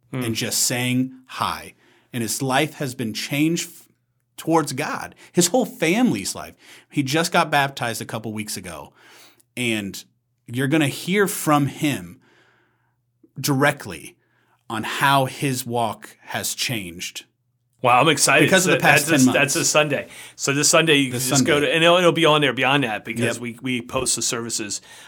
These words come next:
Speaker 1: uh, the following week too, and I'm sure there'll be other places to catch it. But you can, you can hop on at crosswinds dot church then and, and be a part of that fresh start service wherever you're at.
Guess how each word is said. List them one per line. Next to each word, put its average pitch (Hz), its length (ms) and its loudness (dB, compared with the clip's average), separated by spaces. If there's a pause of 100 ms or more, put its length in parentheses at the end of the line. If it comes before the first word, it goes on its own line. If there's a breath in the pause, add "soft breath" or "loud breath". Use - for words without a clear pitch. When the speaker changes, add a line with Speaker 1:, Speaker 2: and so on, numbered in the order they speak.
Speaker 1:
uh, 110 100 -2
the 107 100 -8
following 117 380 0
week 110 180 -10
too, 117 360 -4 (340 loud breath)
and 110 100 -8
I'm 107 80 -8
sure 123 160 -4
there'll 117 100 -4
be 110 120 -4
other 110 120 -8
places 113 320 -6
to - 60 -16
catch 139 260 -4
it. 98 80 -8
But 101 120 -8
you 117 240 -8
can, 131 200 -8
you 117 180 -6
can 120 160 -4
hop 120 280 -4
on 123 180 -4
at - 100 -10
crosswinds 120 480 -4
dot 107 160 -4
church 127 280 -6
then 107 220 -6
and, 98 180 -14
and 104 240 -12
be 120 80 -6
a 117 80 -6
part 117 200 -4
of 117 40 -6
that 101 160 -6
fresh 113 180 -4
start 107 280 -4
service 117 440 -6
wherever 123 240 -2
you're 123 200 0
at. 101 260 -4